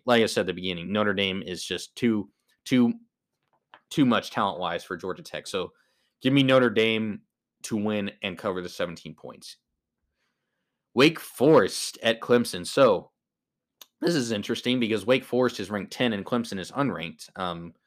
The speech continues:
you're used to seeing Clemson ranked in the top five and Wake Forest being unranked, but times have changed for certain. So anyway, this is an eleven A M Central kick on E S P N Saturday.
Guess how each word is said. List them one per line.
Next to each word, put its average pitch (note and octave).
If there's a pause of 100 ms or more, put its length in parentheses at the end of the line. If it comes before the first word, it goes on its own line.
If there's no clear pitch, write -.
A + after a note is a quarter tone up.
(200)
you're G2
used A2+
to G#2
seeing G2+
Clemson G#2+
ranked G2+
in G2+
the F#2+
top F#2
five G#2
and F#2
Wake G2
Forest G#2+
being F2
unranked, E2
but E2+ (640)
times D#3
have D3+
changed D3
for G#2
certain. A2+
So B2+
anyway, B2+
this C3
is A#2+
an A#2
eleven A#2+
A A#2
M G#2+
Central A2+
kick -
on G2
E G2+
S F#2
P G#2
N G#2
Saturday. G#2